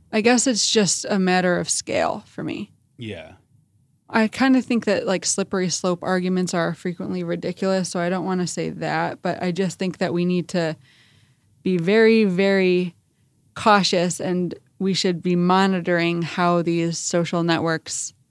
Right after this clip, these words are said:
Speaker 1: decide what's true and what's not true, and what should be discovered and what should be not discovered.
Speaker 2: Uh, yeah, I guess the reason I keep harking back to previous conversations we've had about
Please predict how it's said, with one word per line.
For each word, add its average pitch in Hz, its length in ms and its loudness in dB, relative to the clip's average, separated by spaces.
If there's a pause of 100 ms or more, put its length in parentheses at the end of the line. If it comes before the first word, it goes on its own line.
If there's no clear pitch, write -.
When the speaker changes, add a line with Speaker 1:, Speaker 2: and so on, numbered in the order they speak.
(540)
Speaker 1:
decide 180 720 2 (340)
what's 170 320 -2
true - 300 -2
and 107 140 -6
what's - 280 -12
not - 300 -6
true, - 480 -8
and 170 240 -2
what 170 160 -4
should 165 240 -6
be 165 400 -2 (260)
discovered 156 560 -2
and 156 120 0
what - 120 -4
should - 140 -8
be 151 100 -4
not - 220 -6
discovered. - 600 -10 (640)
Speaker 2:
Uh, 127 180 -6
yeah, 135 360 2
I 120 100 -2
guess 170 180 2
the 185 100 4
reason 151 280 4
I 131 100 6
keep 127 360 -2
harking 123 360 0
back 110 200 2
to 104 180 -2
previous 110 420 -4
conversations 95 680 -4
we've 90 160 -8
had 90 320 -4
about 82 480 -8